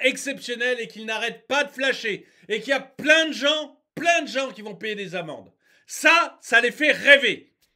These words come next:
Ça permet peut-être de payer les vacances de Anne Hidalgo à Tahiti, qui sait, hein ?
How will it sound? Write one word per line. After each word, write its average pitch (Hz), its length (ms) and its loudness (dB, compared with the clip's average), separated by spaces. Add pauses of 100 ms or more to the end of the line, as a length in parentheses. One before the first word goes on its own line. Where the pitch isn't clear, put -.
(400)
Ça 254 220 -4
permet 254 300 0
peut-être 269 360 4
de 240 80 2
payer 247 320 -4
les 226 120 0
vacances 220 440 -6
de 190 200 -6
Anne 220 180 -2
Hidalgo 214 460 -2
à 214 120 2
Tahiti, 247 640 -2 (140)
qui 202 100 -16
sait, 170 380 -6
hein ? 190 260 -8